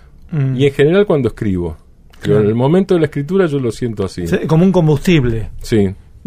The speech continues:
Speaker 1: Eh,
Speaker 2: No me lo propongo, ¿eh?
Speaker 1: un combustible vital, digamos.
Speaker 2: Exactamente.
Speaker 1: Eh,
Speaker 2: Y, y lo
Speaker 1: pispear
Speaker 2: pienso.
Speaker 1: la vida del otro.
Speaker 2: Sí,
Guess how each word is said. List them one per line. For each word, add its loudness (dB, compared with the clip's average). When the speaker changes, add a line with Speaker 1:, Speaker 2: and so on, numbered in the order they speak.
Speaker 1:
Eh, -4
Speaker 2:
No 2
me 4
lo 4
propongo, 2
¿eh? 2
Speaker 1:
un 2
combustible 2
vital, 2
digamos. -4
Speaker 2:
Exactamente. -2
Speaker 1:
Eh, 2
Speaker 2:
Y, 0
y 4
lo 4
Speaker 1:
pispear 4
Speaker 2:
pienso. 4
Speaker 1:
la 6
vida 6
del 2
otro. 0
Speaker 2:
Sí, -2